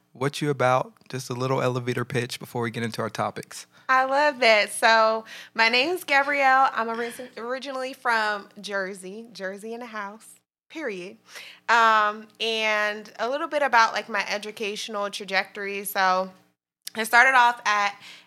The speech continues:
Speaker 2: Edgewood slash Winslow. We have some Edgewood folks in the house back when it was called Edgewood. Now it's Winslow. And then I went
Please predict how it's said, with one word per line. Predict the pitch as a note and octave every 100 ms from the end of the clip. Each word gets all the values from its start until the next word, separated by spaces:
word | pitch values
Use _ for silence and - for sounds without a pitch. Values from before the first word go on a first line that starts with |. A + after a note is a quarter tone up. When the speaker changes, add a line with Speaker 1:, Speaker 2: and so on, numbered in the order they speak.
| _
Speaker 2:
Edgewood | A#3+ C4 A#3+ B3+ B3 B3+
slash | - A#3 A3+ A#3 -
Winslow. | G#3 A3 G#3 G#3 A3+
We | A3+
have | A3+ G#3
some | G#3+ G#3
Edgewood | G3 F#3+ G3+ G3
folks | G3+ F#3+ -
in | G3
the |
house | F#3 F#3 F#3+
back | - F#3
when | F#3 F3+
it |
was | F3 E3+
called | F#3 E3+
Edgewood. | D3 D#3+ D#3+ E3 - - - -
Now | G#3 G3+
it's | G#3
Winslow. | G#3 F#3+ F#3 F#3 F3+ F#3
And | G3 G#3
then | G#3+ A3
I | A3
went | G#3+ G#3+ G#3 -